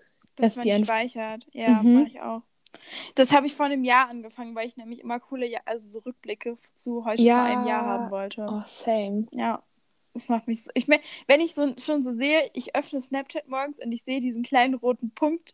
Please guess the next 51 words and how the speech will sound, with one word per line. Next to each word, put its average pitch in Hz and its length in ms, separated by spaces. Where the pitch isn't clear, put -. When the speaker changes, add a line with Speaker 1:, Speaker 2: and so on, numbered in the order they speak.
Speaker 2:
Ja, 571 1000
Speaker 1:
Und - 60
dann 269 120
denk 330 100
Speaker 2:
das 381 60
Speaker 1:
ich 381 60
mir 381 80
Speaker 2:
macht 269 100
mich 370 100
Speaker 1:
so, - 60
Speaker 2:
einfach 359 260
glücklich. 277 600
Speaker 1:
ja, 311 100
Mann, 277 280
heute 339 260
vor 311 200
einem 294 220
Jahr 285 200
hab 277 60
ich 269 100
irgendwas 269 340
gemacht. 240 500
Und 262 100
Speaker 2:
Ja, 285 120
vor 339 140
allem, 330 160
weißt 311 220
du, 277 40
was 294 180
mich 254 140
so 277 140
glücklich 285 340
gemacht 233 220
hat? - 80
Also 220 100
ich 247 100
hab 254 160
mir 262 100
vor 240 380
zwei 214 400
Jahren 214 320
jetzt 190 220
relativ 208 340
genau 202 280
einen 220 100
neuen 208 240
Snapchat-Account 202 760
gemacht, 185 300
weil 185 100
mein 190 180
alter, 190 460